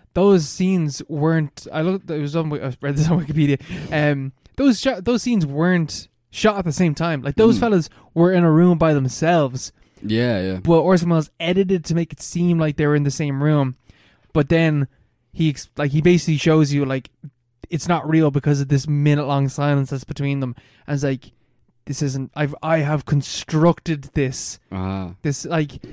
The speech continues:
Speaker 1: uh, this reality, I guess, or whatever, you know?
Speaker 2: Sleight of hand, yeah. He's a magician.
Speaker 1: Yeah.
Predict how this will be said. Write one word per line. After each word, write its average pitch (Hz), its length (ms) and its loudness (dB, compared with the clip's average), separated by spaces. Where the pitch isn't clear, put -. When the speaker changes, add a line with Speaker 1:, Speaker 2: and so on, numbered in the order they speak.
Speaker 1:
uh, 139 500 -2
this - 280 -8
reality, 135 540 -2
I 127 40 -12
guess, 170 300 -4
or 151 40 2
whatever, 135 360 -2
you 131 100 -2
know? 143 80 2
Speaker 2:
Sleight 123 260 2
of 101 80 0
hand, 107 400 -2
yeah. 98 320 -4
He's 107 140 -4
a - 20 0
magician. 127 440 0
Speaker 1:
Yeah. 147 240 -2